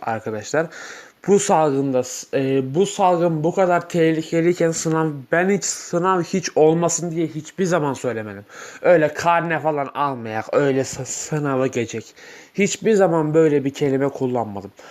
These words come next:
Ama bu, bu zamanda sınav zaten olmazdı.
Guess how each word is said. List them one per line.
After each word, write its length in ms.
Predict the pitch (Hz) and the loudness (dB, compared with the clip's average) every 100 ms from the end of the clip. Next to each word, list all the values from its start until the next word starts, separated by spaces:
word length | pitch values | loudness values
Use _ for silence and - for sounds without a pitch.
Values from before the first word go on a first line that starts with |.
| - - _ | -20 -20 _
Ama 360 | - 208 220 156 131 135 | -2 0 0 -2 -6 0
bu, 200 | 180 240 180 147 | 4 4 2 0
bu 160 | 156 226 | 4 4
zamanda 500 | 196 175 165 147 143 | 4 0 0 -2 -2
sınav 400 | - 165 185 175 | -2 0 0 0
zaten 400 | 147 156 156 180 - _ | 2 0 0 -4 -6 _
olmazdı. 640 | 143 151 151 139 107 92 | 4 4 4 -2 -4 -10